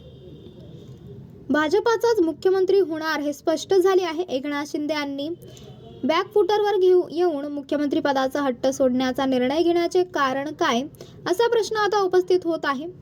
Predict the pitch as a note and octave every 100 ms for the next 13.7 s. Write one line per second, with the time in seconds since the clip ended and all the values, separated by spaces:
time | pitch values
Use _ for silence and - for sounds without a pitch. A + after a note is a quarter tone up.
0 | - D4+ D#4 - E4+ E4+ F4+ F#4+ F4 F4+
1 | D4 B3 D4 D4+ C#4+ F4 A4+ A4+ F#4+ F#4
2 | F#4 F#4 F4+ F4+ F4+ D#4 D#4+ E4 E4 D#4+
3 | D#4+ D#4 C#4 C#4 C#4+ E4 C4+ C#4+ C#4 C4+
4 | C#4 D4 C4+ C#4+ F4 F4+ G4 F#4 F4 F#4
5 | F#4 - - - - - - - - -
6 | - F#4 G#4 A4 A4 A#4+ G4+ G4+ G4+ F#4+
7 | F#4+ F#4+ G#4 E4 D4+ F4+ F#4+ F#4 G4 F#4+
8 | D#4 B3+ C4 D#4 F#4+ G4+ G4 F4+ F4 C4
9 | D4+ - - C4+ E4 E4+ F4+ F#4+ F4 F4
10 | D#4+ D4+ D#4+ C#4+ C#4+ C#4+ D4 D4 - E4+
11 | C#4 B3 - B3+ C#4+ C#4+ C#4 E4+ E4+ F4+
12 | F4+ F4 E4 - D4+ D4+ D4+ D#4+ C#4 C4
13 | C#4 C#4+ C4 C#4+ E4 E4